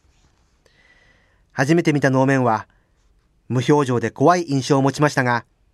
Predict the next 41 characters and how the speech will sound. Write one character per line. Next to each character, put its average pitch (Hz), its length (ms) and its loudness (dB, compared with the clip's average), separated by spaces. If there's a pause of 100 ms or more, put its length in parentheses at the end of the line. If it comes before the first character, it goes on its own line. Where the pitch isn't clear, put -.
(360)
指 143 140 0
先 160 240 0
ま 160 80 2
で 135 100 -2
気 - 140 0
を 175 80 4
使 185 240 0
い 165 80 0
な 170 80 2
が 170 80 0
ら 156 80 0
の 123 180 -4 (140)
動 151 240 0
き - 80 -18
と 151 200 0
合 123 60 0
わ 151 100 2
せ - 120 -12
て 127 80 -2
み 120 80 -4
る 117 80 -4
と、 104 180 -8 (640)
お 123 80 -6
面 156 160 4
に 160 80 2
も 147 180 0
表 165 160 4
情 190 160 2
が 160 160 -2
あ 160 60 2
る 156 40 0
よ 151 100 4
う - 20 -2
に 147 100 -2
見 127 80 -2
え 113 60 -2
て - 80 -20
き - 80 -14
ま 101 80 -10
し - 40 -14
た。 - 140 -12